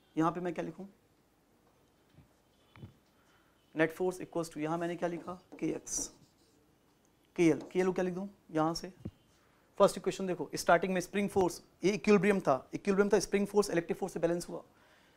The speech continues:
ठीक है, ये के एल था, के एक्स प्लस के एल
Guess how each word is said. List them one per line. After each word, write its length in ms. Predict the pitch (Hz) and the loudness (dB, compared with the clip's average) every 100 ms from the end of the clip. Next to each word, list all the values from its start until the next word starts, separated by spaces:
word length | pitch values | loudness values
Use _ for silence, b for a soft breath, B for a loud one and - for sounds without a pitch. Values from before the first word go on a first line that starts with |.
| b b - | b b -8
ठीक 180 | 175 - | -6 -4
है, 60 | - | -2
ये 120 | 165 | -2
के 160 | 165 160 | 2 2
एल 140 | 165 | 2
था, 160 | 165 180 - - _ _ _ _ _ _ _ _ | 0 -10 -12 -20 _ _ _ _ _ _ _ _
के 160 | 170 170 | 2 4
एक्स 280 | 202 - - - - - - | 2 -4 -8 -12 -20 -20 -8
प्लस 300 | 160 165 - | -2 0 -2
के 180 | - 147 | -2 -2
एल 180 | 135 | -2